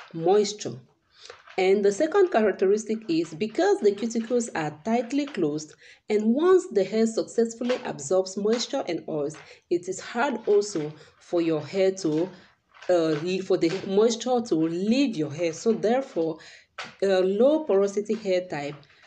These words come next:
retains moisture, but it is hard for it to absorb moisture.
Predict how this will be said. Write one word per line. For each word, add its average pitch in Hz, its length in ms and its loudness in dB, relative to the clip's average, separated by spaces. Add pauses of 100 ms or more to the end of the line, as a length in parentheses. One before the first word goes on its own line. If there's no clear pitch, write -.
(200)
retains 220 840 4
moisture, 165 640 0
but 156 480 -2
it 156 160 -8
is 175 100 -8
hard 190 280 -4
for - 200 -6
it 170 140 -6
to - 120 -6 (140)
absorb 175 560 -2 (320)
moisture. 185 640 2